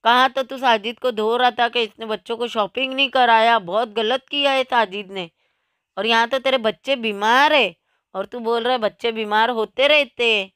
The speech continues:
तू डॉक्टर नहीं है तो क्या साजिद डॉक्टर था?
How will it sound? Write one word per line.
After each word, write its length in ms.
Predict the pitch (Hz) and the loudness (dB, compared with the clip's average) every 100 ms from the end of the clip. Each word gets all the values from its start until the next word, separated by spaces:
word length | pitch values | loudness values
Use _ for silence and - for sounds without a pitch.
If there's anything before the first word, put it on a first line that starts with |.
| _ _ _ _ _ - | _ _ _ _ _ -12
तू 60 | 220 | -2
डॉक्टर 540 | 214 185 _ 247 254 | -2 -2 _ -2 -2
नहीं 260 | 262 294 302 | 0 0 2
है 100 | 277 | 0
तो 120 | 233 240 | 0 -2
क्या 140 | 254 | -2
साजिद 420 | 247 226 208 240 | 2 0 0 -4
डॉक्टर 480 | 240 220 _ 214 208 | 0 -2 _ -6 -6
था? 520 | 208 185 196 233 196 | -2 2 4 4 2